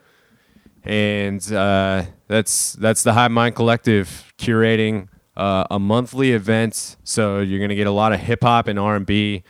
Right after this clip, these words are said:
uh, always killer lineups and, and just killer people that show up to those. So if you, if you love hip hop and R and B, or, or you wanna get more acquainted with some of the stuff going on in the, in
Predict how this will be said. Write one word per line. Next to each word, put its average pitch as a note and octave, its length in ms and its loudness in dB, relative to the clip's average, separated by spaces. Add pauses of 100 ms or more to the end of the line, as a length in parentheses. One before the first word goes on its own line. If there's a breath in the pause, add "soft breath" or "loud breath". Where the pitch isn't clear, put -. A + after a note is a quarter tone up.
(500 soft breath)
uh, F2+ 440 -4
always G#2+ 380 2
killer A#2 360 0
lineups G#2+ 560 -2
and, F#2 300 -4
and F#2 240 -4
just F2+ 260 -4 (220)
killer A#2+ 260 4
people A2+ 380 -2
that G2 160 -2
show G#2 260 -2
up G2+ 140 0
to - 100 -6
those. F#2 260 0
So F#2 360 -4 (580 loud breath)
if G2+ 180 -4
you, G#2+ 220 0
if F#2+ 220 -2
you A#2+ 160 2
love C#3+ 380 2
hip D3 240 0
hop C#3+ 220 4
and C#3 80 -2
R C3+ 160 4
and C3 80 0
B, C#3+ 220 4
or, A#2 260 4
or A2+ 180 2
you A2+ 140 4
wanna B2+ 200 2
get B2 160 4
more C3 180 6
acquainted B2 640 0 (160)
with G#2 180 -4
some A#2+ 280 2
of A2+ 80 0
the A2+ 80 4
stuff B2 360 -4
going A#2+ 280 2
on A#2+ 180 2
in A#2 120 0
the, G#2+ 260 0
in G2+ 320 -6